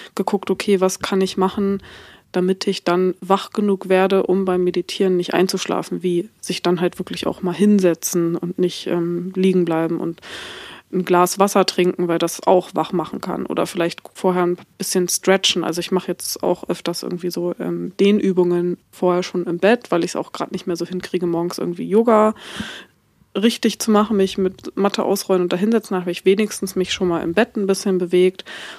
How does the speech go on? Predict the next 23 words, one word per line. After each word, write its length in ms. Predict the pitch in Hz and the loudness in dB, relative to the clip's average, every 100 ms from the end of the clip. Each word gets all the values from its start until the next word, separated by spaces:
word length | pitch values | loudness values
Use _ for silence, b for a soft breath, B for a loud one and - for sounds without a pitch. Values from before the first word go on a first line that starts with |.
| B | B
und, 280 | 190 180 - - | -4 -4 -8 -8
keine 200 | 180 175 | -6 -6
Ahnung, 240 | 170 175 | -6 -4
noch 280 | 185 - - - _ - | -6 -6 -20 -20 _ 0
irgendwie 380 | 214 202 185 185 | 2 2 0 0
was 140 | 190 | 0
anderes. 480 | - 202 220 214 208 | 2 2 4 2 2
Eine 140 | 185 - | -2 0
Zeit 240 | - 180 | -4 -2
lang 180 | 175 180 | 0 -2
habe 140 | 175 | -4
ich 140 | 180 - | -6 -8
viel 320 | - 185 180 | 0 2 4
auch, 300 | 160 170 - B B B B _ _ _ - | 2 -2 -6 B B B B _ _ _ -8
ähm, 400 | 180 180 170 - - - | -6 -6 -8 -10 -12 -8
Nachrichten, 640 | 175 196 - 254 - 247 | 0 0 0 -2 2 2
also 300 | 113 165 165 | 2 0 -4
so 140 | - - | -6 -8
Tagesschau-App 1120 | - 196 240 226 - 214 220 - 208 - - 226 | -2 0 0 0 0 2 2 4 2 -2 -12 -2
mir 160 | 208 | 0
durchgelesen, 580 | 196 208 - 208 202 196 | 2 0 2 2 2 2
einfach 320 | 165 180 175 | -2 -2 -6
um 360 | - 175 180 | -2 -2 -2